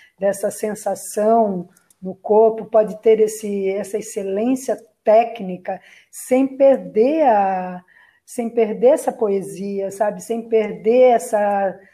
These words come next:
é, essa subjetividade na hora de dançar.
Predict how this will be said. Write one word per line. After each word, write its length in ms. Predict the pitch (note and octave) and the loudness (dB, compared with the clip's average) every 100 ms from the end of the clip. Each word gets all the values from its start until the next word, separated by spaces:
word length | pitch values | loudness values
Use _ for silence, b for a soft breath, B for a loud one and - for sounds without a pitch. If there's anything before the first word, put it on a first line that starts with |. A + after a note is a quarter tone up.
| b b _ | b b _
é, 880 | D3 - B3+ C4 A3 G#3 G3 G3+ G#3 | -14 -10 -8 -6 -4 -2 -2 -2 -4
essa 340 | F3+ - G3+ | -6 -2 -2
subjetividade 1300 | G3 - G#3 G3+ A#3 A#3 A#3 G#3+ A3+ - G#3+ G#3 F#3 G3 | -4 -6 -8 0 0 0 -6 -6 -8 0 2 2 -2 -6
na 180 | F#3+ F#3+ | -6 -4
hora 220 | F#3 F3+ | -2 -2
de 140 | F#3 | -4
dançar. 680 | E3+ G3 F3+ - F3+ F3+ | -12 -12 -12 -12 -10 -10